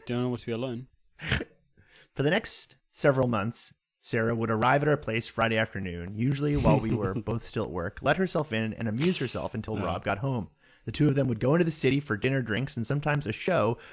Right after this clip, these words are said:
Speaker 2: or other activity, and they would come back sometime after I'd gone to sleep. The first night, she just slept on our sofa.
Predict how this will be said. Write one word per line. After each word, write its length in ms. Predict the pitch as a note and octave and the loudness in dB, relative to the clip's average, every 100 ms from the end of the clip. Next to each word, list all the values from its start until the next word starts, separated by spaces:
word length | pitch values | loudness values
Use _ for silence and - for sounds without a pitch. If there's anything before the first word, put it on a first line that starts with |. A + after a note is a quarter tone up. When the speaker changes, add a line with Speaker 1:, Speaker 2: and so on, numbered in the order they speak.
| - - | -14 -4
Speaker 2:
or 180 | B2 - | -4 2
other 240 | E3 F3+ | 4 6
activity, 600 | D3+ D3 D#3+ B2 A2 A#2 - - _ _ - | 4 4 0 2 0 0 -6 -20 _ _ 2
and 160 | C3 | 6
they 100 | C3+ | 8
would 380 | C3+ C3 C3 - | 8 6 2 0
come 180 | D#3+ F3 | 2 4
back 240 | E3 E3+ | 4 2
sometime 540 | - D3+ D3+ C#3 C3+ C3+ | 0 0 2 2 2 0
after 340 | C#3+ G3 D#3+ C#3+ | 2 2 4 2
I'd 100 | A#2+ | 4
gone 160 | A2 | 0
to 60 | A2+ | 0
sleep. 340 | - A2+ - | -2 -4 -4
The 80 | G#2+ | -6
first 320 | - G3+ - | 2 4 4
night, 260 | A#2 A2+ - | 0 0 -2
she 80 | G#2 | -6
just 180 | G#2 | -6
slept 220 | - F#2 G2+ | -6 -6 -2
on 60 | |
our 60 | G#2+ | -2
sofa. 480 | - E3+ D#3 - | 2 2 2 -4